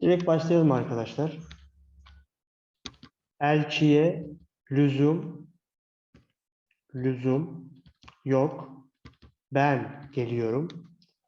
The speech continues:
Bu Yavuz Sultan Selim'e ait bir söz arkadaşlar. Yavuz Sultan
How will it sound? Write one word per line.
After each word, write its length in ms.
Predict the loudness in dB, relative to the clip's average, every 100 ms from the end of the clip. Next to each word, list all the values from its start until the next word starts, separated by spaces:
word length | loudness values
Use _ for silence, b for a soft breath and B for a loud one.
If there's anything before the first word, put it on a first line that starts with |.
| _ -4
Bu 280 | 0 2 2
Yavuz 320 | 2 2 2 -2
Sultan 260 | -2 0
Selim'e 340 | 0 0 2 2
ait 440 | 2 0 -4 -16 -20 _ _ _ _ _ -6
bir 140 | -6 -4 -8 -8
söz 120 | -8
arkadaşlar. 640 | -8 -8 -8 -8 -4 -4 -4 -12 -16 -20 B B B B B _ _ _ _ -20 _ _ _ _
Yavuz 680 | 2 4 4 2 0 -10 -18 -20 _ -20
Sultan 960 | -10 2 2 4 2 0 0 -6 -14